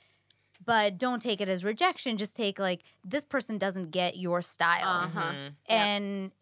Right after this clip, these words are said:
Speaker 1: including me, I don't get some people's style.
Speaker 2: Totally.
Speaker 1: Um, but there are other people who do.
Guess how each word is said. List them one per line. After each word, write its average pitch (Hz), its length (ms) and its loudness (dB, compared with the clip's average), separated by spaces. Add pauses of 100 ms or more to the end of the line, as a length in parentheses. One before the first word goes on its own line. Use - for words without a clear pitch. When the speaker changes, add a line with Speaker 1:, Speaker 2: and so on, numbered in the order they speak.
Speaker 1:
including 220 520 -2
me, 226 260 2
I 180 220 4
don't 214 180 2
get 180 240 -4
some 175 140 -6
people's 175 380 -8
style. - 440 -4 (120)
Speaker 2:
Totally. 233 240 -4
Speaker 1:
Um, 190 580 2 (1040)
but 208 360 2
there 202 120 4
are 220 220 6
other 202 200 2
people 220 220 -6
who 320 120 -2
do. 302 360 0